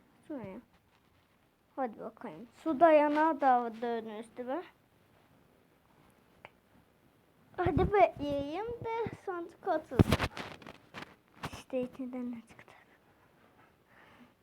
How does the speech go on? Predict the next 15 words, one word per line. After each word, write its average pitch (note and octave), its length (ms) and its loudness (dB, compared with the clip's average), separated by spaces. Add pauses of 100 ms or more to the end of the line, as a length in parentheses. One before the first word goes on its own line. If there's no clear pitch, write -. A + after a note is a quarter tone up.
(480)
Bom, B3 220 -6
bom, C4 240 -4
bom, D4+ 240 -4
bom, E4 220 0
bom. G4 280 0 (960)
Oo, A4 600 12
arkadaşlar, C5+ 580 12
bu A4 80 12
karakter C#5 560 12
nerede? D4 680 12 (760)
Ben F4 400 8
bu F#4 100 6
karakteri F4+ 540 10
çok G#4 200 2
seviyorum. D4 840 2